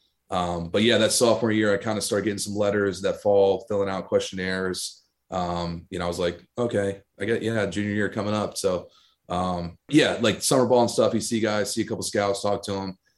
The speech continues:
Um, but yeah, started filling out those questionnaires and just getting all that stuff out of the way and, you know, trying to treat that as an interview. As they always say, like, "If you don't fill this out or,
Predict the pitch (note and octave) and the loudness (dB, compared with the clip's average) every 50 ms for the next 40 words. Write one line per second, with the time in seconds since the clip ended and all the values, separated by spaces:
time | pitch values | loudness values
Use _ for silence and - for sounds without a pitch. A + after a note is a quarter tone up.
0 | _ _ _ _ - F2+ F2 F2 E2+ F2 F2 F2 E2+ F#2+ F#2+ F#2 F2+ F#2+ F#2 - | _ _ _ _ -6 -4 -2 -2 -2 -4 -4 -2 -2 -2 -2 0 0 0 0 2
1 | - - G2+ G2 F#2 - G#2 G2+ G2 G2 F#2+ F2+ G2+ F#2+ F2 - - G2+ F#2+ F#2 | 2 2 2 2 0 0 -2 0 0 -2 -2 -2 -2 -4 -4 -2 -2 -2 -2 -2
2 | - - F#2+ F#2 F#2 F#2+ F#2 F2+ E2+ - F2+ E2+ E2+ F#2 E2+ - - F2 D#2 F#2 | -2 -4 -4 -2 -2 0 0 0 -2 -4 -6 -6 -6 -6 -6 -6 -6 -6 -4 -4
3 | F2+ F#2 F2 F2 - - F2+ - - F#2 F#2 F2+ F2+ F2+ F#2 F2+ F2+ F2+ F2+ F2+ | -2 -2 -2 -2 -2 -2 -2 0 0 0 0 0 0 0 0 0 0 0 0 -2
4 | E2+ E2 E2 - _ _ _ _ _ _ _ - F#2+ F2+ - G#2+ G#2+ G2+ F#2+ - | -4 -6 -8 -12 _ _ _ _ _ _ _ -6 -6 -2 0 0 0 0 2 2
5 | A2 G#2+ G#2+ G#2+ G2+ G#2 F#2+ F2+ G2+ F#2+ G2+ G#2 G2+ F2+ G#2 G#2 G2+ G2+ G2+ G2 | 2 2 4 2 2 2 2 0 0 0 0 0 -2 0 0 0 0 0 -2 -4
6 | - _ - G2 F#2+ F#2 F2+ G2 F#2+ G2 G2 G2 G2 F#2+ - - G2 G2 F#2+ F#2 | -6 _ -10 -8 -8 -4 -2 2 4 4 4 4 4 2 0 0 0 2 2 0
7 | F#2 F2 - - - - G2+ G2 F#2+ F#2 F#2 - G2 G2 G2 G2 F2+ - G#2 G2+ | -2 -2 -4 -8 -10 -8 -6 -6 -6 -6 -2 0 0 0 0 -2 -2 0 0 0
8 | G2+ G2 F#2+ F#2 F2 F2 F2+ F2 - | 2 2 2 0 0 -2 -4 -6 -8